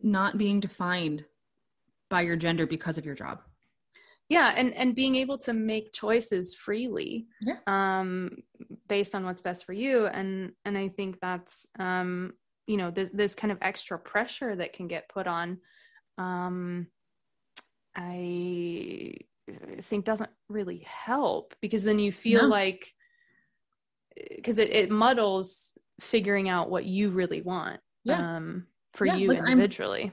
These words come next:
Speaker 1: I'm a nurse. I'm in a female-driven
Speaker 2: Mm-hmm.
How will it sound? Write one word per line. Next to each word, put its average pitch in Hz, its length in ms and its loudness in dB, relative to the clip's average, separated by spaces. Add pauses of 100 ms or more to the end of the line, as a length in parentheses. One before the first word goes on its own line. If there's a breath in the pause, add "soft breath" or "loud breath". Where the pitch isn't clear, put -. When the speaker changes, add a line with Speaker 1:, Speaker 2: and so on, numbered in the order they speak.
(140)
Speaker 1:
I'm 233 160 8
a 302 60 10
nurse. 214 400 6
I'm 196 180 2
in 220 80 2
a 196 60 2
female-driven 190 1300 0 (1080)
Speaker 2:
Mm-hmm. 208 340 2